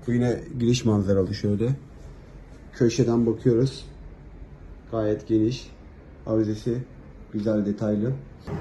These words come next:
Şöyle bir küçük havuz var arkadaşlar. Dışarıya çıktım. Geniş bir alan. Şöyle bir oturma alanı.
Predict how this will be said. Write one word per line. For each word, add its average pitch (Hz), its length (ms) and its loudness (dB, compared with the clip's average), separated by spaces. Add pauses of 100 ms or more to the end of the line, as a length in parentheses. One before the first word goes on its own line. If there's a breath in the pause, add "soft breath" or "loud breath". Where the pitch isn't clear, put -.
(1040)
Şöyle 127 240 2
bir 135 160 2
küçük - 240 -2
havuz 131 260 4
var 123 100 4
arkadaşlar. 113 520 0 (320)
Dışarıya 120 360 4
çıktım. - 280 0 (1400)
Geniş 117 320 0
bir 123 40 0
alan. 120 260 0 (1900)
Şöyle 110 140 -2
bir 107 60 -2
oturma 113 400 -2
alanı. 110 360 0